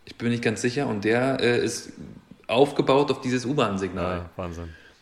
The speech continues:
Speaker 2: Okay.
Speaker 1: Ist auch ein, ist, ist, ist sogar wirklich ein gutes Lied geworden.
Speaker 2: Ja, und ich glaube,
Speaker 1: Über-, überraschenderweise.
Speaker 2: ja,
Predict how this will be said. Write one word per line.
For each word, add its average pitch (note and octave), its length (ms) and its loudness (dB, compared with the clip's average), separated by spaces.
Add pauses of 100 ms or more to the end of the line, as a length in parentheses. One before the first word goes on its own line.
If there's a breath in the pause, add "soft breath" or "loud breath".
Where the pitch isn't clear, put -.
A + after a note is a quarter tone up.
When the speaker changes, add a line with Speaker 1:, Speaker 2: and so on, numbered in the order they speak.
Speaker 2:
Okay. G#2 300 -4 (240)
Speaker 1:
Ist G#2 120 -2
auch A2+ 120 0
ein, G#2 100 -2
ist, G#2 140 -2
ist, G#2 100 0
ist A2+ 220 0
sogar A2 220 0
wirklich A2+ 160 4
ein A2 80 -2
gutes G#2+ 200 0
Lied B2 140 0
geworden. F2 360 -8
Speaker 2:
Ja, F#2 220 -4
und G#2 140 -6
ich A2 80 -2
glaube, B2 400 6 (120)
Speaker 1:
Über-, - 20 -6 (160)
überraschenderweise. A2 540 0
Speaker 2:
ja, G#2 160 4